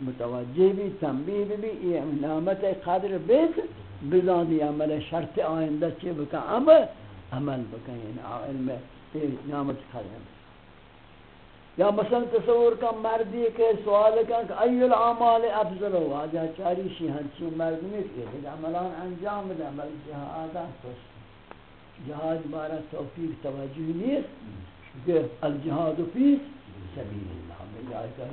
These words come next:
کہتے ہیں کہ شرط بنی کارا آمادہ باش۔ یک بشارہ یا مردی سوال کن کہ «ای الاعمال خیر»، واجہ چرشی بخیل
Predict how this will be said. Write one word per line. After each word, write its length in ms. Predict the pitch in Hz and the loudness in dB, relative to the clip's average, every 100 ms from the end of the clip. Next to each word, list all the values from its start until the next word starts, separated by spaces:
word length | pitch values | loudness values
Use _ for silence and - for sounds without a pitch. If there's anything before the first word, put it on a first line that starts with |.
| 127 | -10
کہتے 380 | 135 135 135 143 | -12 -10 -10 -10
ہیں 140 | 156 | -8
کہ 60 | 196 - 147 | -8 -10 -8
شرط 240 | 143 147 156 | -8 -6 -10
بنی 280 | 143 147 147 - | -10 -10 -12 -12
کارا 320 | - 175 - - - - - - - - - - | -12 -8 -8 -8 -18 -20 -20 -20 -20 -20 -20 -8
آمادہ 420 | 139 143 127 123 | -4 -2 -4 -6
باش۔ 360 | 123 98 - - - - - - - - - - - - - - - - | -10 -12 -16 -18 -20 -20 -20 -20 -20 -20 -20 -20 -20 -20 -20 -20 -20 0
یک 180 | 190 226 226 | 2 2 2
بشارہ 420 | 196 240 240 247 | 6 8 8 8
یا 180 | 254 254 | 8 8
مردی 400 | 247 240 247 233 - | 6 6 4 -2 4
سوال 340 | 226 233 240 240 | 8 10 8 4
کن 160 | 247 | 2
کہ 60 | 233 | 4
«ای 280 | 247 269 269 | 4 6 8
الاعمال 680 | 262 247 247 247 247 240 247 226 - | 8 6 6 6 8 8 6 4 6
خیر»، 260 | 226 208 170 170 240 - - - | 8 8 8 4 0 -10 -20 -10
واجہ 280 | 123 139 156 160 | -4 0 0 2
چرشی 360 | 165 160 - 160 117 | 0 0 -4 -6 -6
بخیل 340 | 110 - 139 | -10 -8 -8